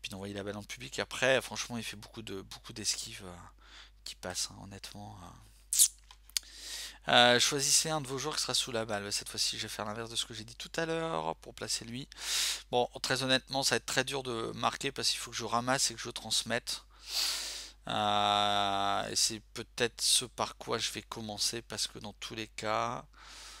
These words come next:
euh, taper des gens, ça changera pas grand-chose. Il lui reste qu'un tour, donc il faut que je fasse ça pour commencer. Bon, bah, on ramasse.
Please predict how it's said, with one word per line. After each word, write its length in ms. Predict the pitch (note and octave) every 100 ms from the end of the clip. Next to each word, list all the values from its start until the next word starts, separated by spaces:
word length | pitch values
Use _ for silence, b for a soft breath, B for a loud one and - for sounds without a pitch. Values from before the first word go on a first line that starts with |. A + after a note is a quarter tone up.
| B - -
euh, 100 | G#2
taper 260 | - - A#2+
des 160 | A2+ G#2+
gens, 180 | G#2+
ça 140 | G#2+ -
changera 300 | - A2 A2
pas 140 | G#2+
grand-chose. 440 | G#2+ G#2 - B2+ A#2+
Il 80 | A2
lui 80 |
reste 280 | G2+ G#2+ -
qu'un 100 | G2
tour, 480 | - - G#2 G#2 B2+ -
donc 140 | G#2+
il 40 |
faut 120 | - -
que 40 |
je 60 | -
fasse 140 | -
ça 200 | - -
pour 160 | - -
commencer. 440 | - - - - - - B B B B B B B B B B B - -
Bon, 260 | G2 F2+ -
bah, 220 | - F#2+ F2+
on 40 | F2+
ramasse. 680 | F#2+ F#2 A2+ E3+ - -